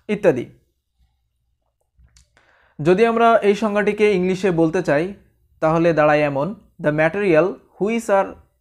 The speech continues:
which are not attached with the body of garments, uh, only use for garments finishing and packing are terms as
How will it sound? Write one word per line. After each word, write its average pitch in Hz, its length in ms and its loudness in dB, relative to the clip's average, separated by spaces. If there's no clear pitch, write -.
which 233 260 -4
are 160 400 0
not 156 220 0
attached 170 600 -4
with 175 220 -2
the 156 120 6
body 175 320 2
of 160 140 0
garments, 139 440 -6
uh, 143 400 -2
only 226 380 -2
use 220 380 -6
for 190 240 2
garments 156 420 -4
finishing 196 540 -4
and 156 260 -2
packing 175 420 -2
are 147 500 0
terms 185 320 -4
as 202 160 0